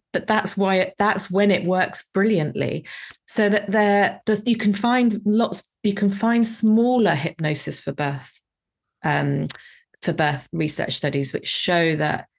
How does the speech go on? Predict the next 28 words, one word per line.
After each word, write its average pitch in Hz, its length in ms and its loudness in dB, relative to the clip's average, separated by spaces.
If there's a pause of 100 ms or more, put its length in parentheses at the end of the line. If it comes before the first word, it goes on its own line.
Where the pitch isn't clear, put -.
(160)
it - 180 0
is 160 220 0
really 147 160 0
effective 139 440 -4
in 139 100 -2
reducing 135 480 -2
pain, 208 360 0
reducing 127 400 -2
the 113 40 -4
risk - 260 -4
of - 60 -14
cesarean 175 680 0
rates, 165 420 0
increasing, - 800 -6 (420)
um, 135 560 0 (600)
um, 139 340 -2
rates 139 280 -4
of 131 80 -8
breastfeeding, 175 840 -2
things 139 260 -2
like 123 180 -6
that. 175 500 -4 (680)
But, - 540 -2 (100)
um, 170 600 0 (760)
I 165 40 -2
think 220 520 0
that, 156 420 -2 (100)
um, 160 520 0